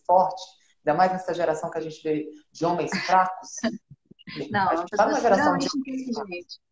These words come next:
Speaker 2: Uma pessoa extremamente inteligente, extremamente bacana, genial e também muito com ideias, assim, fora da caixinha. Eu achei,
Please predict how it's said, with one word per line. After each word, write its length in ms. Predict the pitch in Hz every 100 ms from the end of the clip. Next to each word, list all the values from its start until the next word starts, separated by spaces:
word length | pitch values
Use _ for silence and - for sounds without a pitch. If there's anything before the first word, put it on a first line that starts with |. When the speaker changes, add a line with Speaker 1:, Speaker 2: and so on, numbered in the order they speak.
| _ _ _ -
Speaker 2:
Uma 100 | 180
pessoa 240 | 214 226
extremamente 480 | 226 247 269 262 254
inteligente, 760 | 233 226 202 180 185 208 226 226
extremamente 440 | - 214 214 226 -
bacana, 640 | 196 - 190 202 202 196 _ _ _
genial 560 | - 208 208 196 190 214
e 80 | 233
também 360 | 233 220 226
muito 380 | 220 226 269 269
com 80 | 247
ideias, 400 | 233 214 208 214
assim, 340 | 208 208 202
fora 280 | 202 202 196
da 100 | 196
caixinha. 600 | 196 196 - 190 190 180
Eu 80 | 175
achei, 400 | 175 - 190 190